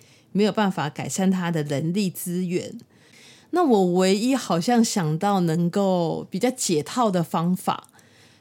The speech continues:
大概就是可以跟他提一下在家照顾这一点。但在家照顾其实很不容易，如果以这个，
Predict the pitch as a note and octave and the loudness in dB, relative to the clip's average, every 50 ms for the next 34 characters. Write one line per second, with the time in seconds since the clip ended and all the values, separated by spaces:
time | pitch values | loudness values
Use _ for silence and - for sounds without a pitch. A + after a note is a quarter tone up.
0 | _ - A#3+ A#3+ A3+ A#3 G#3+ G3+ G3 A3 G3+ G3+ - - G3+ F#3+ - G3 F3+ E3+ | _ -2 0 0 2 2 2 2 4 4 4 4 2 2 0 0 2 0 0 2
1 | F#3+ F#3 F3+ F#3 F#3+ F#3+ F#3+ - - - E3+ D#3 D3+ D#3 E3 D#3+ - F#3+ F3+ E3 | 2 2 4 4 2 0 -2 -4 -8 -6 -6 -4 -4 -4 -4 -2 0 0 0 0
2 | E3 D#3+ - - A#3 G#3 F#3 E3 D#3 - G3 E3+ E3 E3 D#3+ - G3+ D3 D3+ D#3+ | -2 -4 -2 0 0 2 2 0 0 -2 -2 -2 -2 -2 -2 -2 -4 -4 -4 -6
3 | - - F#3 D#3+ D#3+ - F3 D3+ D3+ D#3 - - - - - _ _ _ _ _ | -4 -4 -4 -4 -2 -4 -4 -4 -4 -4 -6 -8 -8 -8 -10 _ _ _ _ _
4 | _ _ _ _ _ _ _ _ _ _ _ _ _ - F4+ F4 C#4 F4 D#4+ - | _ _ _ _ _ _ _ _ _ _ _ _ _ -2 0 2 2 2 4 4
5 | D4+ D4 D4+ C#4+ A#3+ B3+ B3+ A#3 - A3 G#3+ G3 - - G#3+ F#3 F3 F#3 G3+ - | 2 2 2 2 2 4 2 2 4 2 0 2 2 0 0 0 0 0 -2 -4
6 | - - F#3 E3 D#3+ G3+ G3 F3+ E3 F3 F3+ G#3 - - G3 F3+ D#3+ - - E3 | -2 -2 0 0 2 2 2 2 2 4 2 2 4 4 4 2 2 0 -2 -2
7 | G3 G#3+ G#3+ F#3 E3+ D#3 D3+ F3+ F#3+ F#3 F3 D#3+ D3+ - | 0 2 2 2 2 -2 -2 -2 0 0 0 0 -2 -4